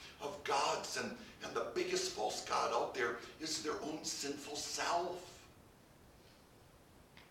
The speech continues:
But there is only one true God. And just think, this one true God has given each and every one of us here the privilege and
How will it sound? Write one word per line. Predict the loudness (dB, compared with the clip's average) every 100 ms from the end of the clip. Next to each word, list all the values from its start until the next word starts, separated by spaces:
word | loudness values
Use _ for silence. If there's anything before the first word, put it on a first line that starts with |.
| -16 -10
But | -4
there | -2 0
is | -2 -2
only | -2 -2
one | -2 -2
true | -2 -2 -4
God. | -2 -2 -2 -8 -14 -20 -20 -20 -20 -20 -20 -20 -20 -20 -20 -20 -20 -20 -20 -20 -12
And | -4
just | -2 0 -2
think, | -2 -6 -8 -14 -16 -6
this | -4 -2
one | -4 -2
true | -2 -2 -2 -2
God | -2 -2 -6 -12 -20 -20 -20 -20 -20 -8
has | -2 -2
given | -2 -4 -6 -8 -8 -14 -20 -20 -20 -20 -20 -20 -16
each | -10 -4 -2 0
and |
every | -2 -2 -4 -6
one | -6
of | -4 -4
us | -2 -2
here | -4 -6 -8 -8 -12 -18 -18 -10 -4
the |
privilege | -2 0 0 0 -2 0
and | -2